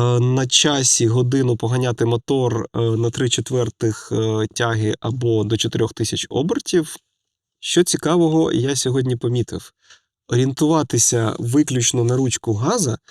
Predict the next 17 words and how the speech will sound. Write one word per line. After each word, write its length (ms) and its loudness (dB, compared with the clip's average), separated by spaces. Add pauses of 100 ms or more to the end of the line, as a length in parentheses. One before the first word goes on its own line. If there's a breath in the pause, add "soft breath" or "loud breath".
(180 soft breath)
коли 280 4
ви 220 6
обкатуєте 600 0
мотор, 520 -2 (200)
е, 40 -4 (220)
не 160 0
можна. 520 2 (360)
Тому 200 2
що 200 0
якщо 380 2
ви 460 2
викрутите 680 0
її 160 4
десь 260 -2
на 60 0
п'ятдесят 480 -2
відсотків, 640 -2